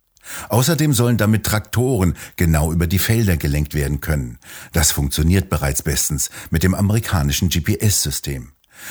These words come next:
Der Start von Galileo lässt immer noch auf sich warten. Am Nachmittag soll der neue Wirtschafts- und Klimaschutzminister Habeck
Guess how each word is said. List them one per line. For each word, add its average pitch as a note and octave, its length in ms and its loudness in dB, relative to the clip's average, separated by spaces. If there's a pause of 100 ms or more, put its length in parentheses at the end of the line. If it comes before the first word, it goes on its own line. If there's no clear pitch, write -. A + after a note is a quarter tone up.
(120)
Der G2 80 2
Start C3+ 360 2
von F#2+ 200 2
Galileo E2+ 640 2 (120)
lässt - 280 0
immer D#2+ 260 4
noch D#2 200 0
auf - 180 -4
sich G2 200 -2
warten. C2+ 460 -6 (880)
Am G#2+ 160 2
Nachmittag E3 540 0
soll A#2 200 0
der G2 140 4
neue F#2+ 280 4
Wirtschafts- G2+ 440 2
und G2 140 0
Klimaschutzminister F#2+ 1000 2
Habeck G2+ 400 0